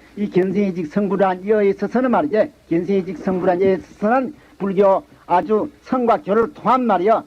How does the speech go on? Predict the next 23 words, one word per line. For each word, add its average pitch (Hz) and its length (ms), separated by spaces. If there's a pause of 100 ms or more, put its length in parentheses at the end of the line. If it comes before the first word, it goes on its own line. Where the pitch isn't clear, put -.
근본 254 400
철칙이라고 220 800
이래 190 100
볼 190 160
수 151 100
있습니다. 165 440 (120)
근본 190 280
철칙이라 190 400
볼 185 180
수 202 80
있고, 233 280 (340)
만약 240 420
말이지 208 440 (200)
이 208 160
견성과 202 500
성불을 196 460
분리하든지 208 720 (240)
해가지고 202 500
견성을 185 420
해가 190 260
성불을 180 300
한다든지 196 380
말이요. 185 240